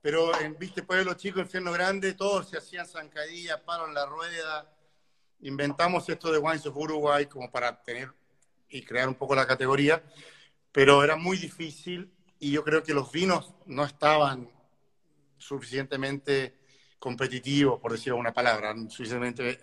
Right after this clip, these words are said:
eh, agradables para tomar. Hicimos un montón de cosas, hicimos microoxigena-, mi-, microoxigenación con, con Patrick Ducournau, trabajamos con Michel Roland, vino Peter Wright, hicimos muchas cosas para salir, pero ahí te,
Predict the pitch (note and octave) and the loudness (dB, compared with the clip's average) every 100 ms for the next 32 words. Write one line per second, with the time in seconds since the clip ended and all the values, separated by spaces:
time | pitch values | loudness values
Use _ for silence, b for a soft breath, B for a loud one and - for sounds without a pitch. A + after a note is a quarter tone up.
0 | - A#2 G#2+ G#2 A2 A2+ A#2+ C#3 C3+ A#2+ | -10 -6 -6 -4 2 6 8 8 6 2
1 | A#2+ A#2 B2 A#2 A2+ - _ _ _ _ | -2 -2 0 -2 -2 -6 _ _ _ _
2 | _ _ - - F3+ E3 D3+ D3 D3 F3+ | _ _ -14 0 4 6 6 4 4 2
3 | C3+ - A2 - A2+ A#2 - C#3 C3+ B2+ | 0 -6 -10 -10 -10 -10 -10 -8 -8 -8
4 | B2 A#2 - A#2 - - C#3 B2 D3 C#3+ | -10 -12 -10 -10 -10 -10 -10 -6 0 2
5 | C#3 - B2+ C3 B2 - C3+ - C3 A#2 | 2 -2 -6 -6 -4 -2 -2 -2 -4 -4
6 | b b b b b - B2 C#3 C#3+ C#3+ | b b b b b -2 4 6 6 6
7 | C#3 C3 B2 D3+ E3 E3 C#3 C3+ C3 E3 | 2 2 8 10 12 10 6 -4 -4 -4
8 | D#3 - C#3 B2+ - C3 B2 B2+ C#3+ C#3+ | -4 -4 -8 -8 -10 -8 -6 -4 -2 -2
9 | C#3+ E3+ F3 - D3 C3+ A#2 A#2 C#3 C#3 | -4 -8 -10 -12 -18 -18 -16 -8 -8 -8
10 | _ _ _ _ C3+ F#3 F#3+ C#3+ C3+ F3+ | _ _ _ _ -8 -2 -2 -2 -4 -4
11 | G3 B2+ G2+ B2+ A2 C#3+ - C#3 B2+ - | -4 -8 -14 -14 -12 -14 -10 -8 -8 -8
12 | B2 C#3 E3+ - _ _ _ _ _ _ | -8 -6 -8 -12 _ _ _ _ _ _
13 | _ - C3 D3 D#3 | _ -2 4 4 4